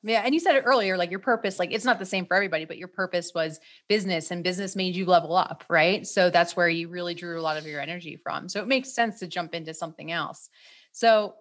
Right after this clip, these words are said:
now you're at it again, and Green Pal is even scaling faster and bigger than Peachtree was. So, I mean, like, what,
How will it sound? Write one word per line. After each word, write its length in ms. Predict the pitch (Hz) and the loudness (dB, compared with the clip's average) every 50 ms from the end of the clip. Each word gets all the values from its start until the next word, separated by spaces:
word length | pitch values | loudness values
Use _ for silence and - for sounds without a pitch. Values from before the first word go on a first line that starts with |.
| _ _ _ _ - | _ _ _ _ -4
now 140 | 190 208 240 | 0 0 2
you're 180 | 277 302 311 285 | 2 4 4 4
at 180 | 269 269 262 | 4 4 2
it 100 | 254 233 | 0 -4
again, 580 | 226 185 - 185 165 156 - 156 190 214 233 - - | -8 -6 -4 -2 -2 0 -2 -2 -4 -6 -8 -8 -6
and 200 | 185 185 180 175 | -4 -4 -4 -2
Green 220 | 180 202 254 285 294 | 0 2 2 2 4
Pal 220 | 294 240 208 220 | 4 2 2 2
is 80 | 185 214 | 0 0
even 260 | 214 202 196 185 165 | -4 -4 -4 -6 -6
scaling 540 | - - 202 196 185 185 180 170 165 165 - _ _ _ - | -6 -4 -2 -2 0 -2 -2 -4 -6 -10 -14 _ _ _ 0
faster 560 | 202 190 202 233 277 285 - - - 185 170 165 | 4 6 6 6 4 2 0 0 2 4 4 4
and 120 | 165 175 | 2 2
bigger 520 | 175 214 220 208 190 165 165 190 220 - _ _ 185 - | 2 0 2 4 4 4 4 2 0 -4 _ _ -8 -4
than 320 | 185 170 165 165 170 165 | -2 -2 0 -2 -2 -4
Peachtree 460 | 156 - 233 277 269 - - - 156 147 | -4 -4 -4 -4 -4 -4 -6 -8 -8 -6
was. 420 | 147 - 143 165 214 214 - - _ - - _ _ - | -4 -4 -2 -2 -4 -4 -8 -14 _ -20 -20 _ _ -4
So, 480 | - 269 254 254 247 240 226 - - - | 2 4 6 6 6 4 2 0 -2 -2
I 60 | 247 | 0
mean, 320 | 254 262 254 247 220 - _ _ _ _ _ _ _ - - - 220 226 | 0 0 0 -2 -4 -8 _ _ _ _ _ _ _ -18 -16 -8 -2 -2
like, 160 | 262 - - - _ _ _ _ | -2 -2 -2 -8 _ _ _ _
what, 320 | - 226 285 320 370 - | -2 2 4 4 4 2